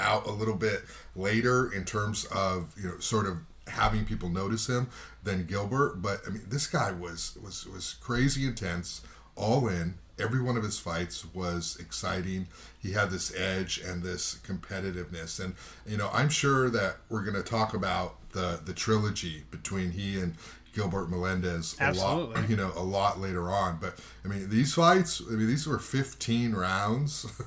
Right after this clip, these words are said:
Speaker 1: <laughs> of some of the, the most entertaining M M A that you're gonna ever see, because these guys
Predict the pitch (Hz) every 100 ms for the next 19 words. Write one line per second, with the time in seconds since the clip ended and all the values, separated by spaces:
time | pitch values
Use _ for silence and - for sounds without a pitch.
0 | - - - - 104 104 98 95 92 87
1 | - - - - - 110 104 98 - -
2 | 95 104 104 101 92 - - 104 107 120
3 | - 107 107 107 95 104 101 95 95 101
4 | 131 - - - - 90 - 101 101 98
5 | 95 90 87 - 98 82 85 82 90 123
6 | 135 - 151 139